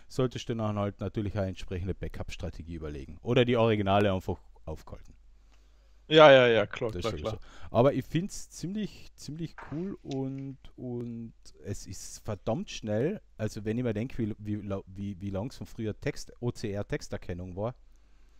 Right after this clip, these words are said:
Speaker 1: und wie fehleranfällig,
Speaker 2: Mhm.
Speaker 1: ähm, das läuft,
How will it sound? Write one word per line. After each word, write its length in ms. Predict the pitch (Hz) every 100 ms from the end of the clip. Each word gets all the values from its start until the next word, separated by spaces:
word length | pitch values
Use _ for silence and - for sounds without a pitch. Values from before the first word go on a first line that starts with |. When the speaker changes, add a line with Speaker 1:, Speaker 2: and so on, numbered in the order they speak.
| _ - - - -
Speaker 1:
und 220 | 139 123
wie 80 | 110
fehleranfällig, 840 | - 120 143 101 90 - 92 117 - - - - - _ - - - - - - -
Speaker 2:
Mhm. 380 | 160 147 180 196
Speaker 1:
ähm, 340 | 104 101 95 -
das 180 | 95 -
läuft, 300 | 78 101